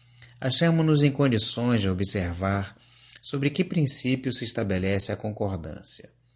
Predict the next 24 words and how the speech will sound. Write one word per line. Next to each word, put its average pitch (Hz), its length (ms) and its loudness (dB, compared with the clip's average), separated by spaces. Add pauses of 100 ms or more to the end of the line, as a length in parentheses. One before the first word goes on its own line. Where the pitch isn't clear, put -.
(540)
Essa 110 260 4
observação 107 1000 2 (460)
é 135 80 -4
que 151 140 0
nos 165 180 4
tem 160 180 0
guiado 113 380 4
até 139 240 0
hoje 104 500 -2 (500)
e 156 140 0
é 175 160 6
a 175 60 2
que 175 120 -2
nos 147 180 2
guiará 110 420 4
em 110 80 -2
novos 107 440 0
campos 113 540 -4
que - 140 -10
o - 20 -4
Espiritismo 113 720 -2
terá 98 300 0
de 98 100 -4
explorar. - 640 -6